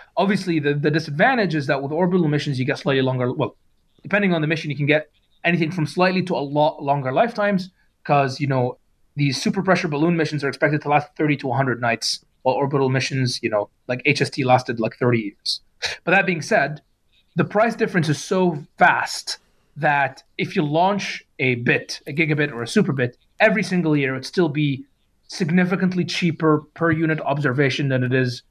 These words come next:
for its, um, orbital counterparts. Now, you might be wondering, "Well, okay, that's, okay, I'm convinced that ballooning is awesome, but why do I specifically need the specs? Since, you know, I've heard of Hubble Space Telescope, as you just mentioned,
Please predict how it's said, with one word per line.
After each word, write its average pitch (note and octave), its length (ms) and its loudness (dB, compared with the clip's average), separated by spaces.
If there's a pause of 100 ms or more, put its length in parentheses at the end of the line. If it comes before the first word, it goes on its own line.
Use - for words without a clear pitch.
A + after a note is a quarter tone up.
(260)
for C3 380 0
its, C3 480 -2
um, A#2+ 360 0 (560)
orbital C3+ 360 2
counterparts. - 640 -6 (160)
Now, E3 160 2
you D#3+ 120 -2
might E3 180 2
be D#3 60 -4
wondering, A#3 340 0
"Well, D#3 160 -2
okay, - 220 0
that's, - 340 -6 (480)
okay, C#3 160 -2
I'm B2+ 100 0
convinced F3+ 340 0
that F#3 120 2
ballooning D3+ 300 0
is B2 80 -6
awesome, D#3 480 0 (320)
but - 260 4 (320)
why F#3 260 2
do A#3+ 120 0
I F3 80 0
specifically F#3 520 0
need D#3 200 2
the D#3 80 -2
specs? - 760 0
Since, F3+ 320 0
you E3 80 0
know, D3 140 2
I've D3+ 160 0
heard F3+ 180 2
of C#3+ 140 -2
Hubble D3 240 0
Space B2+ 200 -8
Telescope, G#3+ 360 4
as D3 80 0
you C3+ 80 -4
just C#3 160 -8
mentioned, B3+ 480 2